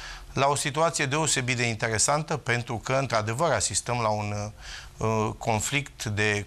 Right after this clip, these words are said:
constituționalitate, ceea ce și în declarația de astăzi domnul Liviu Dragnea, președintele Camerei Deputaților și președintele Partidului Social Democrat,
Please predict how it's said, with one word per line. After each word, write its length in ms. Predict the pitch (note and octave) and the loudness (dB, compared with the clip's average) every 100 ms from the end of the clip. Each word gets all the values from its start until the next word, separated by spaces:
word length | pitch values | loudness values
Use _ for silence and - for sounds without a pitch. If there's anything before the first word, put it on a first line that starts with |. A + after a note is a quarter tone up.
| - | -6
constituționalitate, 1200 | B2+ D#3 - B2 B2 B2 G#2+ G2+ F2+ D3 D#3+ F3+ | -2 0 0 -2 0 2 2 0 2 0 0 -2
ceea 280 | - B2 A#2 | 2 2 2
ce 160 | C3+ | 0
și 180 | A#2+ - | 2 2
în 100 | C3+ | 0
declarația 760 | A#2+ A#2 A#2 B2+ A2+ B2 A2+ - - - - | -2 0 2 2 0 0 0 -2 -10 -12 -4
de 120 | A2 | 0
astăzi 360 | B2+ - B2 G2+ | 2 0 -2 -2
domnul 960 | A#2 A#2 A2+ A2+ A2+ A2 G#2+ G#2+ G#2 G2+ | -2 -2 0 0 2 2 2 0 -2 0
Liviu 240 | A#2+ A#2+ | 0 0
Dragnea, 540 | G#2 B2+ C#3 A#2+ G2 - - - - | 0 0 2 0 -2 -4 -16 -16 -2
președintele 480 | A2+ - A2+ A#2 | 0 2 0 -2
Camerei 320 | A2 A#2 A#2 G#2+ | 0 0 0 0
Deputaților 680 | G2+ G#2+ A#2 B2+ A2+ G2+ | -4 -2 0 0 -2 -2
și 80 | - | -4
președintele 480 | G#2 - A2 A2+ A2 | -2 0 0 0 -2
Partidului 440 | G#2 F#2+ A#2 A2 | -2 -2 -2 -2
Social 360 | F#2+ G2 A#2 G#2 | -2 -2 -2 -2
Democrat, 540 | G2+ G2 - C3 B2+ | -2 -4 0 -2 -2